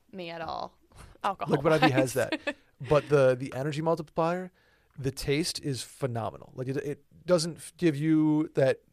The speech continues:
Speaker 2: caffeine-y, like, weird
Speaker 1: Where it, like,
Speaker 2: aftertaste.
Speaker 1: where it, like, shocks your jaw
Speaker 2: Right.
Speaker 1: in a way. Yeah.
Speaker 2: Exactly.
Speaker 1: It's
Speaker 2: Exactly.
Speaker 1: smooth.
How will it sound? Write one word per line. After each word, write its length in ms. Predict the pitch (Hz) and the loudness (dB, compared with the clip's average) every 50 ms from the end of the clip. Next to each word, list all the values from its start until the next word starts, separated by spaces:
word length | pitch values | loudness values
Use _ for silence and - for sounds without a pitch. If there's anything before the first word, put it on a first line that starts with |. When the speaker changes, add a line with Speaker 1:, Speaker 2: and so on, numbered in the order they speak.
| _ _ - | _ _ -12
Speaker 2:
caffeine-y, 1000 | - - 147 131 - - - 156 156 147 147 143 139 139 139 135 135 135 131 123 123 | -2 0 0 0 0 -2 -8 -6 -4 -4 -2 -2 -4 -4 -4 -4 -4 -4 -6 -4 -2
like, 460 | 120 117 107 104 113 _ - - _ _ _ _ _ _ - | -2 0 0 -2 -4 _ -14 -20 _ _ _ _ _ _ -12
weird 420 | 151 135 139 135 131 131 131 131 131 | -6 -2 -2 0 0 2 2 2 2
Speaker 1:
Where 100 | 220 220 | 2 2
it, 180 | 208 - 226 | 2 0 0
like, 140 | - 220 214 208 - | 0 2 0 0 -2
Speaker 2:
aftertaste. 180 | 220 - 220 214 | -8 -8 -4 -2
Speaker 1:
where 100 | 214 208 | -2 -2
it, 80 | 202 | 0
like, 200 | 208 196 196 - | 0 -2 -4 -4
shocks 480 | - - - - 202 190 190 190 - - | -8 -10 0 2 4 4 4 2 -2 -6
your 100 | 202 185 | -6 -6
jaw 440 | 180 - 180 170 165 165 165 165 175 - | -4 0 2 4 6 6 4 4 2 2
Speaker 2:
Right. 160 | 139 135 113 | 4 4 4
Speaker 1:
in 60 | 101 | 4
a 20 | - | 4
way. 300 | 196 190 196 208 220 _ - | 0 -2 -2 -4 -6 _ -6
Yeah. 100 | 135 - | -4 -4
Speaker 2:
Exactly. 600 | - 110 117 135 127 120 113 - 87 85 - _ - | -2 0 4 4 4 4 4 0 -10 -16 -16 _ -8
Speaker 1:
It's 180 | 123 117 98 | -8 -6 -4
Speaker 2:
Exactly. 300 | 107 131 123 117 117 107 | -2 2 2 2 2 0
Speaker 1:
smooth. 180 | 185 151 78 | -2 -6 -8